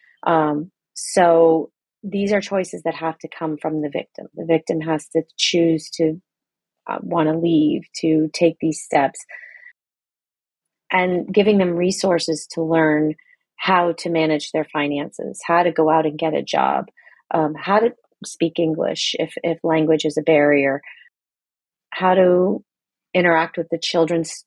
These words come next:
teachers at school. Um, sometimes in some relationships, the one parent doesn't even really go and interact with the school.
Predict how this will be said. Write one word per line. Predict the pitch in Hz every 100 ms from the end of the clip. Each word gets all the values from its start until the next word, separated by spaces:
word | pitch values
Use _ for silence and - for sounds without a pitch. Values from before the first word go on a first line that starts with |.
| -
teachers | - 202 208 151 - - -
at | 165 -
school. | - - 156 240 - _
Um, | 165 165 151
sometimes | 165 160 165 160 156
in | 151
some | 165
relationships, | 156 156 156 - 156 - 151 -
the | 165 _ _ _
one | 170 165 156
parent | - 165 160
doesn't | 160 156 156
even | 151 151
really | 151 165
go | - 147 147
and | 143
interact | 143 147 156 -
with | 180
the | -
school. | - - 180 165